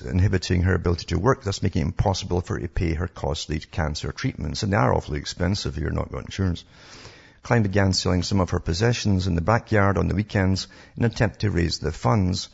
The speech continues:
she so desperately needs, since this horrific cancer she's afflicted with makes it impossible for her to work in order to pay off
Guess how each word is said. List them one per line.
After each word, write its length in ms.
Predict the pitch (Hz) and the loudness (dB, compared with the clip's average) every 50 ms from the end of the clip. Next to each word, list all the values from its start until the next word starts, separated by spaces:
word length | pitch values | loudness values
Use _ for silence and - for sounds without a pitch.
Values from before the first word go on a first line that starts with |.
| - - - - - | -18 -20 -20 -16 -12
she 80 | - | -8
so 160 | 107 - 110 | -4 -2 0
desperately 400 | 92 87 95 90 - - 60 62 | 2 2 2 0 0 -2 -2 0
needs, 240 | 87 92 87 - - | 0 0 0 0 -2
since 180 | - 85 87 - | -2 -2 -2 -2
this 120 | 98 90 | -2 -4
horrific 480 | - - 113 110 113 - - 87 - - | -2 2 4 4 4 4 0 -4 -4 -2
cancer 320 | - 98 90 87 - 85 | -2 0 0 0 -2 -2
she's 80 | 82 - | -4 -4
afflicted 400 | 82 - - - - - 104 95 | -4 -2 -2 -2 -2 -2 -2 0
with 240 | 95 98 - - - | 0 0 0 0 -2
makes 180 | 87 85 - | -2 -2 -2
it 60 | - | -2
impossible 480 | 92 87 - - 90 82 - - 82 80 | -2 -2 0 0 0 0 -2 -2 -4 -4
for 120 | - - | -2 -2
her 180 | 82 80 80 78 | 0 0 0 -2
to 180 | - - 90 76 | -2 -2 -2 -2
work 320 | 71 73 - - - - - - - - - | -2 -4 -6 -8 -10 -20 -20 -20 -14 -6 0
in 100 | 120 120 | 4 4
order 160 | 98 87 90 | 4 4 4
to 100 | - 92 | 0 0
pay 240 | - - - 82 87 | 0 2 2 4 4
off 300 | 85 80 78 - - | 2 2 0 -2 -6